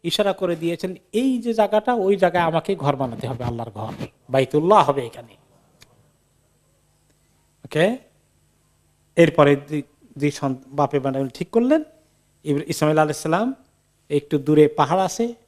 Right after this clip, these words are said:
যে পাহাড়টা এখন পর্যন্ত শেষ হয়ে গেল, যেটাকে বলা হয় জাবালে মাক্কা,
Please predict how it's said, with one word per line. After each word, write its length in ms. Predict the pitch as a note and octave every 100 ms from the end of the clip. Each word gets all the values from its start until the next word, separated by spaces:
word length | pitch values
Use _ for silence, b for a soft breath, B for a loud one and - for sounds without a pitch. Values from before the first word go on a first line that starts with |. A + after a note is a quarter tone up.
| _ _ _ C#3
যে 160 | D3
পাহাড়টা 400 | D3 D3+ F3+ F#3
এখন 180 | E3 F3+
পর্যন্ত 200 | E3+ E3+
শেষ 240 | F3 D3+
হয়ে 140 | G3+ D3+
গেল, 280 | B2 B2 D#3 _ _ _ _
যেটাকে 260 | C#3 D3+ D3
বলা 200 | C#3+ C#3
হয় 200 | D#3+ D3+
জাবালে 340 | B2+ D3 C#3+
মাক্কা, 440 | D#3 E3+ - A2